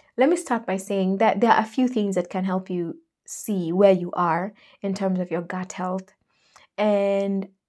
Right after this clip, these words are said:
if I can paint it from the perspective of an unhealthy gut, an unhealthy gut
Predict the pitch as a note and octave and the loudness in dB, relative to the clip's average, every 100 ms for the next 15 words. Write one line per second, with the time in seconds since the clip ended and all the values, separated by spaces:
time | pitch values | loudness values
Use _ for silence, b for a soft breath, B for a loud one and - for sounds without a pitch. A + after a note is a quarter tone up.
0 | _ - A3+ G#3+ G#3 G3+ G3 F#3+ F#3 - | _ -6 -2 -2 2 0 2 0 -2 -2
1 | B3 B3+ B3 A#3+ G3 F#3+ F3+ E3 E3 F#3 | 0 2 0 0 -2 0 0 0 -2 -6
2 | F3+ G#3+ G#3+ G#3+ G3 F3 E3+ E3+ E3+ F3+ | -6 -4 -4 -4 -4 -4 -4 -4 -6 -10
3 | - _ _ _ _ _ _ - G3+ F#3+ | -16 _ _ _ _ _ _ -6 -2 0
4 | F3+ G#3+ A#3+ A3 F3+ A3 F#3 - - B | 0 0 0 -2 -4 -2 -2 -4 -18 B
5 | B B G#3+ A3 A3 B3+ D4 C#4+ G#3 G3+ | B B 2 4 6 4 2 0 -2 -4
6 | G3+ | -8